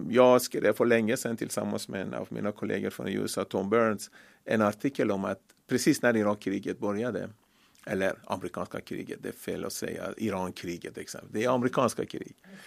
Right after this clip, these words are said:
Eh, när, eh, amerikanska kriget började, Irakattackerna,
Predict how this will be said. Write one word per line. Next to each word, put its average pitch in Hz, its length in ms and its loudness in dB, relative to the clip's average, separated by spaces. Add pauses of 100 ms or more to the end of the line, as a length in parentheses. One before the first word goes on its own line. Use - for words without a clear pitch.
(300)
Eh, 113 280 0 (120)
när, 131 420 8
eh, 110 220 8
amerikanska 127 380 2
kriget 156 460 2
började, 117 340 6
Irakattackerna, - 880 -4